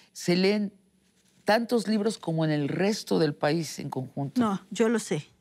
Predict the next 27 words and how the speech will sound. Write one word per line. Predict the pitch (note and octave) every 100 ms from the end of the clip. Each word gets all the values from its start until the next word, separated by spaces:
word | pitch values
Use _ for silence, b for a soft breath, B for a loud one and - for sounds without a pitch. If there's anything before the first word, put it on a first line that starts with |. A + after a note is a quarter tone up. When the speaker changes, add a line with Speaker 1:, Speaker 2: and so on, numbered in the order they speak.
| -
Speaker 2:
yo | G#3 G#3
lo | G3
sé. | - F3 -
Speaker 1:
¿Tus | D3+ C#3+
padres | - F3+ F3+ E3+
a | D3+
qué | - E3
se | D#3 E3
dedicaban? | D3+ C3 A#2+ A2+ F#2+ F#2 b b b _ A#3+
Speaker 2:
Mi | A#3+ B3 B3 B3
mamá | B3+ C#4
fue | D4 E4
maestra | D#4+ C#4 - C4+
de |
primaria. | C4 G#3+ A3 A3+ F#3+ D#3+ _ _ _ _ b b b _
Fue | A#3
mi | B3 A#3+
maestra | G#3+ A3 A#3
de | A3
primero | G#3 G#3 G#3 G#3+
de |
primaria. | G3 G3 F#3+ G3 G3
Ella | G3+
me | G#3+
enseñó | F#3+ G3 F#3+
a |
leer. | G3+ G3